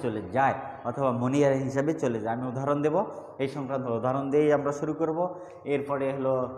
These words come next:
আমরা বিক্রয় সংক্রান্ত ভ্যাটগুলো আলোচনায় আসব, যদি আজকে কতটুকু সম্ভব হয় এটাই এক বিষয়, আজ সহজে আলোচনা করব। তাহলে এখানে দেখো আমাদের,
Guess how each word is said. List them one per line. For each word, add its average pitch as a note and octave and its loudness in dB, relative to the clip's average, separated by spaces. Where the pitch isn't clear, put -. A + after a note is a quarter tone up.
আমরা B2 0
বিক্রয় C3 -2
সংক্রান্ত B2+ -2
ভ্যাটগুলো A2 0
আলোচনায় G#2+ -2
আসব, B2 0
যদি A#2+ 2
আজকে B2 0
কতটুকু C#3 -2
সম্ভব C#3 0
হয় C#3+ 0
এটাই B2 0
এক B2+ 2
বিষয়, D3 -2
আজ B2 -2
সহজে C3 2
আলোচনা C3 2
করব। C3+ -4
তাহলে D3+ 4
এখানে E3 2
দেখো C3+ 2
আমাদের, C#3+ 2